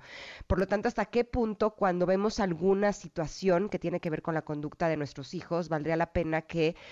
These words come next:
revisemos de qué forma lo está manifestando, pero que es algo que finalmente tiene que ver con nosotros?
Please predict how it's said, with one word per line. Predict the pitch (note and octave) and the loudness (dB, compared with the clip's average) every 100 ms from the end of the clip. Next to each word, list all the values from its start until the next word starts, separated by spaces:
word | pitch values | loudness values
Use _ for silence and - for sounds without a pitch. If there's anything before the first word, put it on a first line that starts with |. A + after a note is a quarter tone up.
| - | -10
revisemos | - F3+ D#3+ E3 - G#3+ F#3+ G3 F3+ | 0 2 2 0 0 2 2 2 0
de | G3 | -2
qué | - G3 | -2 -4
forma | - G3+ F#3 F#3 F#3 | 2 2 4 4 2
lo | F#3+ E3 | 2 0
está | - F3 | 0 -2
manifestando, | F#3 F#3 F3+ D#3+ - G3+ E3+ E3 F3 G#3+ - - - _ | 2 0 0 -4 -4 0 0 2 0 0 -10 -20 -20 _
pero | F3+ F3+ | 2 2
que | - | 2
es | F#3+ G#3+ | 0 2
algo | G3 F#3+ G3 - | 2 2 0 2
que | F#3+ F#3 | 2 2
finalmente | F#3+ F3+ F3 F#3+ F#3 F3 | 0 0 2 2 0 0
tiene | A3 B3 | -2 -2
que | G3+ | 0
ver | F3+ E3+ | 0 0
con | D#3+ | -2
nosotros? | C#3+ B2 C3 - A#2 - | -4 -6 -8 -6 -10 -10